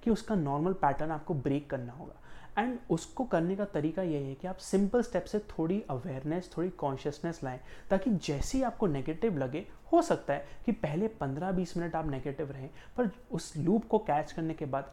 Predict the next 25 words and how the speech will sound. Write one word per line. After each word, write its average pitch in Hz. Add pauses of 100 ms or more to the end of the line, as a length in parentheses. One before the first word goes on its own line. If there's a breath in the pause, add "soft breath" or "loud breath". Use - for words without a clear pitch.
आप 180
बाकी 139
का 196
समय 156
नॉर्मल 131
निकाल 123
सकते -
हैं। - (760 loud breath)
Again, 160
don't 220
be -
afraid 185
to -
feel 156
bad। 120 (380 soft breath)
हम 175
जिस -
तरह 143
के 185
समय 143
में 165
अभी 143
जी 135
रहे 147
हैं, 127